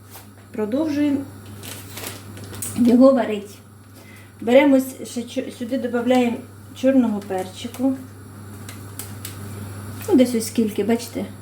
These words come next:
хватить. І тепер нам треба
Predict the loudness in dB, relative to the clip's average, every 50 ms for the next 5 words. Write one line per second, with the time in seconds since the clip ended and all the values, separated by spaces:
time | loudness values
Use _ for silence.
0 | -18 -16 -12 -10 -10 -10 -10 -12 -14 -16 -16 -16 -16 -16 -16 -16 -16 -16 -16 -14
1 | -10 -6 -6 -6 -6 -6 -10 -12 -12 -14 -14 -14 -14 -14 -14 -14 -14 -14 -14 -14
2 | -14 -14 -14 -14 -14 -14 -14 -12 -12 -12 -12 -12 -12 -14 -8 -6 -6 -6 -6 -8
3 | -10 -10 -10 -10 -10 -10 -12 -14 -14 -14 -14 -14 -14 -12 -12 -12 -12 -12 -12 -12
4 | -12 -12 -10 -8 -6 -6 -6 -8 -10 -12 -12 -14 -4 2 4 6 6 6 4 2
5 | 0 2 0 2 2 2 0 -2 -2 -2 -2 -2 -2 -2 -2 -4 -4 -4 -4 -4
6 | -6